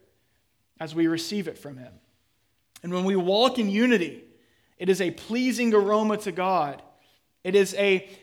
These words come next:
blessing to the entire body as we are set apart and, and, and, and,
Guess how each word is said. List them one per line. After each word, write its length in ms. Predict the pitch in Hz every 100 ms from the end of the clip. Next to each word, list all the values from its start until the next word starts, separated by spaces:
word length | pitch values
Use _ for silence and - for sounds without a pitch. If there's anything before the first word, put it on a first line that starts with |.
| _ 185
blessing 600 | 185 214 214 226 202 190
to 120 | 208
the 140 | 202
entire 480 | 196 185 214 214 202
body 500 | 156 190 196 202 170
as 140 | 165 180
we 120 | 185
are 140 | 185 - -
set 300 | - 226 220
apart 520 | 214 214 214 160 147 - -
and, 220 | 185 185 180
and, 200 | 190 185 -
and, 180 | 180 175 -
and, 240 | 180 165